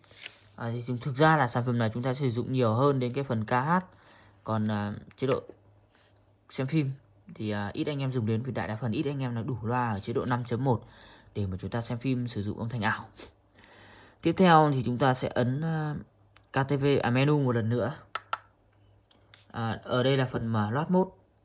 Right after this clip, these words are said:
là chúng ta ấn vào là để chúng ta loát những cái chương trình mà chúng ta đã cài đặt. À, sau khi, à, sự di chuyển những cái phần chương trình mà chúng ta muốn cài đặt, à, chúng ta muốn gọi ra chúng ta sử dụng thì chúng ta ấn vào một lần nữa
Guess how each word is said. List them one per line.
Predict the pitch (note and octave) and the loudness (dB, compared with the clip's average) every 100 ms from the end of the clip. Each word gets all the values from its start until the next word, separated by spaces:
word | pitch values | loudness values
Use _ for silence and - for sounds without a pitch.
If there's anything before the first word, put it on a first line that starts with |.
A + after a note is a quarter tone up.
| _ _ | _ _
là | - G#2+ | -10 -8
chúng | A2 | -6
ta | A#2 A#2+ | -6 -4
ấn | A#2+ | -2
vào | B2+ C3+ A2+ - _ _ _ _ - | 0 -2 -4 -14 _ _ _ _ -10
là | G#2 | -8
để | G2 | -6
chúng | - | -8
ta | A#2+ A#2+ | -8 -4
loát | C3+ F3 F3+ _ _ | -2 -4 -6 _ _
những | A#2+ A2 | -12 -10
cái | C3 | -8
chương | C3 | -6
trình | C3 A#2+ G2+ - _ _ _ _ | -2 -2 -2 -8 _ _ _ _
mà | - G2 | -12 -10
chúng | G#2+ | -8
ta | A#2 | -6
đã | G#2+ | -6
cài | B2 A2+ | -4 -2
đặt. | A2+ - _ _ _ | -2 -6 _ _ _
À, | - A2 G2+ | -14 -10 -10
sau | - C3 | -8 -6
khi, | C3+ C3 | -2 0
à, | B2 A#2+ A2 | 0 -2 -4
sự | - - - _ _ _ - | -6 -10 -12 _ _ _ -12
di | C3+ C#3 | -4 -2
chuyển | C3+ A2+ | 0 -2
những | E2 A#2 | -2 -4
cái | B2+ | -6
phần | C3 A2+ | -6 -6
chương | C3 | -6
trình | B2+ B2 G#2+ - - - _ | -2 -2 -4 -12 -20 -20 _
mà | - G#2 | -6 -4
chúng | G#2 | -2
ta | A2+ A2+ | 0 0
muốn | A2+ A#2 | 0 0
cài | A#2 | 2
đặt, | A#2+ A#2+ - - - _ - - - | 2 0 -4 -20 -20 _ -20 -18 -4
à, | G#2 G2+ | -2 0
chúng | - | 0
ta | A2 B2 | 0 2
muốn | B2+ | 4
gọi | C3 F#2 | 4 4
ra | C#3 C3 | 4 2
chúng | A#2+ | 0
ta | C3 | -2
sử | B2+ | 0
dụng | G#2+ B2 - - | 0 -2 -4 -18
thì | - | -8
chúng | G2 | -6
ta | A2+ | -4
ấn | - A2 | -2 0
vào | C3 | 2
một | A#2+ | 2
lần | A2 | 4
nữa | A#2 G2 | 4 4